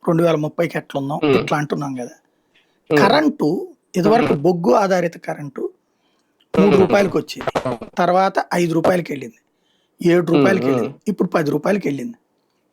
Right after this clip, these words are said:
Speaker 1: ఆ బొగ్గు ఆధారిత కరెంటుకి బదులు ప్రత్యామ్నాయంగా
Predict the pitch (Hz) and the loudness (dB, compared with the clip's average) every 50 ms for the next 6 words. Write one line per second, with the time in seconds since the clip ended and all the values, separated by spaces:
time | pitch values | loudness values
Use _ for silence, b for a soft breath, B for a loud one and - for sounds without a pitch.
0 | _ _ _ _ _ _ _ _ _ _ - - - - - _ - - 208 196 | _ _ _ _ _ _ _ _ _ _ -18 -18 -16 -18 -20 _ -4 -2 0 0
1 | 190 160 160 190 180 165 339 370 - - 233 240 233 226 226 226 220 226 220 - | 0 0 0 0 0 2 2 4 4 4 2 2 2 2 0 0 -4 -8 -10 -6
2 | - 175 180 185 190 185 - - - 185 - - 185 147 - 165 160 214 392 - | -4 -4 -2 -2 -2 -4 -6 -10 -14 -12 -8 -8 -8 -4 -2 -2 0 0 -2 0
3 | - - 151 - - - 196 185 175 170 160 156 160 190 302 - | -2 -4 -4 -4 -2 -2 -2 0 -2 -4 -4 -4 -4 -2 -2 -2